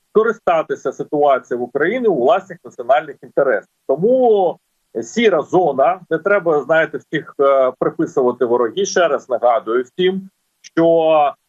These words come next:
оці два безпілотники, які прилетіли нещодавно в Севастополь, так, е, вони ж, скоріше за все, китайського виробництва. І Китай поки що ніяк не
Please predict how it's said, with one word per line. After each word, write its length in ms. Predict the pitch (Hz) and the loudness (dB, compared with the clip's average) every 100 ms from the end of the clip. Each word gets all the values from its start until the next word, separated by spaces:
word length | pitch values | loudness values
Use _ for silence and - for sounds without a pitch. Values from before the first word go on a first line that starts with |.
| - | -8
оці 240 | - 226 | -6 -4
два 220 | 175 175 | -2 -2
безпілотники, 760 | 175 175 - 196 262 254 190 170 | -2 -6 -4 -2 -2 -2 -4 -2
які 400 | 151 - 147 139 | -4 -4 -2 -2
прилетіли 760 | 139 143 151 147 151 135 123 | 0 0 0 -4 -2 0 0
нещодавно 680 | 123 117 143 127 120 107 113 113 110 110 110 107 107 | -2 -2 -2 0 0 0 2 4 4 2 2 2 0
в 20 | - | 0
Севастополь, 680 | 147 156 - 147 - 101 92 | -2 -2 0 -2 0 -4 -2
так, 240 | 117 143 175 _ _ _ _ _ _ | 0 0 -2 _ _ _ _ _ _
е, 1040 | - 123 123 123 123 120 123 120 120 117 117 | 0 2 2 2 2 2 2 2 2 2 0
вони 340 | 113 139 202 | -2 -4 -6
ж, 60 | 214 | -4
скоріше 300 | - 196 190 | -2 0 0
за 80 | 196 | -2
все, 160 | 190 | -4
китайського 580 | 196 208 175 160 - 180 | -4 0 0 0 -2 0
виробництва. 800 | 185 190 175 123 104 - 107 110 | 2 0 -2 -6 -6 -4 -2 -2
І 80 | - | -10
Китай 340 | 123 - 190 208 | -8 -2 -2 0
поки 280 | 196 190 185 | -2 0 -2
що 160 | 180 | -2
ніяк 420 | 180 180 170 127 - | -2 2 2 0 -2
не 640 | 131 127 127 123 123 113 | -2 2 2 2 2 0